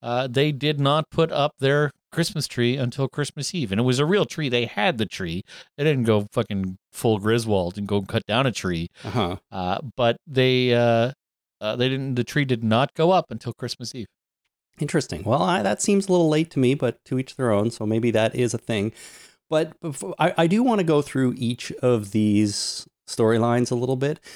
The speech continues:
Speaker 2: But just overall, Jason, in general, without giving too much away, because we are gonna spoil it, but not quite yet. What did you think of this movie? Did you enjoy it? Was it,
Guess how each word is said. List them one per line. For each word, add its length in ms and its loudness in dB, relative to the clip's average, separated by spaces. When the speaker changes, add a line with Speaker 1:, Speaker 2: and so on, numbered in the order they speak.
Speaker 2:
But 100 -8
just 240 -2
overall, 880 4
Jason, 400 -4
in 380 4
general, 520 0
without 340 2
giving 460 2
too 220 0
much 240 -2
away, 300 -2
because 560 -6
we 100 -2
are 120 4
gonna 120 2
spoil 380 -4
it, 160 -6
but 160 -10
not 200 -4
quite 240 -2
yet. 260 -6
What 460 0
did 300 -2
you 260 4
think 460 -4
of 200 -4
this 220 -2
movie? 260 -2
Did 260 -2
you 80 4
enjoy 340 2
it? 240 0
Was 300 0
it, 160 -2